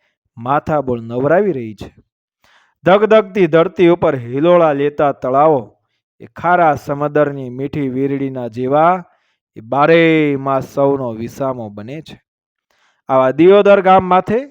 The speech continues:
તે દી વાઘેલા વીરોના બેસણા હતા. ચાંદાજી વાઘેલાની ચોગરદમ આણ ફરતી હતી, એમ ચાંદાજીની સુવાસ પણ સારાએ પંથકમાં પથરાઈ ગઈ હતી.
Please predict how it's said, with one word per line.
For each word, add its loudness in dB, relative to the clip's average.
તે -2
દી 0
વાઘેલા 2
વીરોના 0
બેસણા -4
હતા. -14
ચાંદાજી 2
વાઘેલાની 0
ચોગરદમ 0
આણ -2
ફરતી -8
હતી, -18
એમ -8
ચાંદાજીની 2
સુવાસ 0
પણ -8
સારાએ 0
પંથકમાં -10
પથરાઈ -4
ગઈ 0
હતી. -10